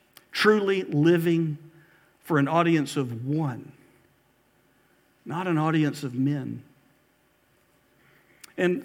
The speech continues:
let's just be real, real, real honest. Well, h-, how about this? I'll go first. I will be real, real honest. Maybe you're like me.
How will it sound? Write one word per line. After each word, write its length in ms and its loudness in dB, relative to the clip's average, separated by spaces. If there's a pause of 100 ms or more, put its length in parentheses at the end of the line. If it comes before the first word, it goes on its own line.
(120)
let's 180 -4
just 160 -4
be 120 0
real, 640 6
real, 720 -2
real 640 0
honest. 340 -8
Well, 240 -2 (280)
h-, 80 0
how 100 0
about 240 2
this? 240 0 (200)
I'll 200 6
go 200 2
first. 560 -6 (380)
I 180 6
will 180 8
be 180 4
real, 460 2
real 320 0
honest. 460 -8
Maybe 440 2
you're 220 0
like 360 -2
me. 280 -6